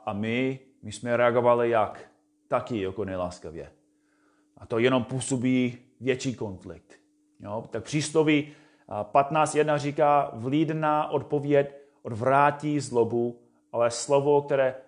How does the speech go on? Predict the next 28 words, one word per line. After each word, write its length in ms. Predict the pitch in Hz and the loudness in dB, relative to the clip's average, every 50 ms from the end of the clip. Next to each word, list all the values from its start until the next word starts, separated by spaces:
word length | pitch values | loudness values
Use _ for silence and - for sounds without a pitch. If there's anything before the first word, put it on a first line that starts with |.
| _ | _
zraňuje, 800 | - 98 90 104 117 127 139 143 131 117 107 98 95 95 101 110 - - _ _ _ | -18 -14 -8 -4 -2 0 0 0 0 0 0 0 0 0 -2 -4 -8 -16 _ _ _
budí 640 | - 95 123 127 131 110 120 123 120 120 120 117 - _ | -14 -8 -6 -6 -6 -4 -4 -2 -2 -2 -2 -4 -8 _
hněv. 540 | - 107 101 98 92 82 85 - - - - _ _ _ _ _ _ _ _ _ _ _ _ _ _ | -16 -12 -12 -10 -10 -10 -12 -16 -20 -20 -20 _ _ _ _ _ _ _ _ _ _ _ _ _ _
Tak 160 | - 147 139 - | -20 -20 -20 -18
vždycky 580 | - - 120 120 131 160 156 - - 156 131 | -18 -16 -12 -8 -8 -8 -6 -6 -4 -4 -2
musíme 360 | 117 120 120 - 139 139 135 | -2 -4 -4 -6 -6 -8 -6
se 140 | 135 - 139 | -6 -6 -6
zeptat, 360 | 127 135 135 - - 127 110 - - | -4 -4 -4 0 0 0 0 -2 -4
jestli 480 | 120 127 - - - - 143 147 143 | -8 -10 -10 -10 -12 -6 -4 -4 -4
s-, 260 | 143 - - - _ _ _ _ - | -4 -8 -14 -16 _ _ _ _ -12
jestli 300 | 131 - - 151 147 139 | -12 -8 -4 -2 -2 -2
hrajeme 600 | 131 - 131 135 143 147 143 143 139 139 139 135 | 0 0 0 2 2 2 2 0 0 0 -2 -2
nějakou 360 | 135 131 123 - 147 139 131 | -4 -4 -2 0 2 2 2
roli, 380 | 120 123 123 123 120 113 101 98 - - _ _ _ _ _ - | 2 2 2 2 2 0 -2 -4 -8 -14 _ _ _ _ _ -6
a, 140 | 107 107 104 | -4 -4 -4
v 80 | 101 - | -4 -4
tom 200 | - 123 120 110 | -6 -6 -4 -4
konfliktu. 600 | - 117 110 104 - 117 104 - - 90 - - _ _ _ _ _ _ _ _ _ _ _ _ _ _ _ _ _ _ _ - | -6 -6 -6 -6 -6 -6 -6 -6 -8 -14 -14 -14 _ _ _ _ _ _ _ _ _ _ _ _ _ _ _ _ _ _ _ -14
Jestli 260 | 101 110 107 - 123 110 | -12 -12 -10 -10 -10 -10
jsme 180 | - 120 117 | -8 -8 -6
to 160 | - 123 107 | -4 -4 -2
začali, 600 | 98 107 127 135 - - 175 160 156 156 151 156 160 - - - _ _ - | 0 2 2 2 2 2 2 2 2 2 0 -2 -4 -8 -16 -20 _ _ -8
nebo 140 | 123 117 113 | -6 -2 0
jestli 420 | 110 110 113 113 - - - 117 | 2 2 2 0 -2 -6 -6 -8
jsme 280 | 107 - 123 127 117 113 | -8 -6 -4 -4 -4 -4
to, 540 | 113 - 120 113 110 107 104 104 104 - - | -2 0 0 2 2 2 2 0 -2 -4 -6
a, 360 | 107 101 101 98 98 95 98 - - _ _ _ _ _ _ _ _ _ _ _ _ _ _ - - | -4 -2 -2 -2 -4 -6 -8 -14 -20 _ _ _ _ _ _ _ _ _ _ _ _ _ _ -20 -18
mm, 180 | - - 104 | -14 -14 -14